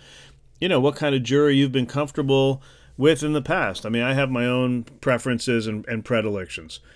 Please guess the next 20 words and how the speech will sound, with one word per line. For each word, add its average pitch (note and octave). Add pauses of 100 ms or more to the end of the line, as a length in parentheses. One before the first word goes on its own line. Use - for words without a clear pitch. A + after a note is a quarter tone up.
(240)
Um, G2+ (1500)
so E3
at D3+
that A3+
point, E3
you've C#3+
got D3
a B2
stack D3+
of C3+
forty D3
or C3+
fifty C3+
pieces B2+
of A#2
paper A#2
in G2
front G2
of D#2+
you. D2+